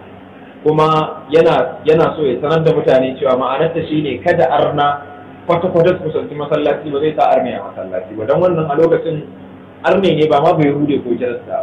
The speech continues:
ba. Mushriki ne haka, dan yana ma bin addinin Musailimatul Kazzab. Kaga kawai tsura arne ne a lokacin, ba in kana daga baya musulunta.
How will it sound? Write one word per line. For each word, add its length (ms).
ba. 80
Mushriki 560
ne 80
haka, 320
dan 120
yana 200
ma 240
bin 240
addinin 480
Musailimatul 560
Kazzab. 480
Kaga 560
kawai 400
tsura 320
arne 240
ne 80
a 160
lokacin, 400
ba 80
in 120
kana 200
daga 240
baya 240
musulunta. 480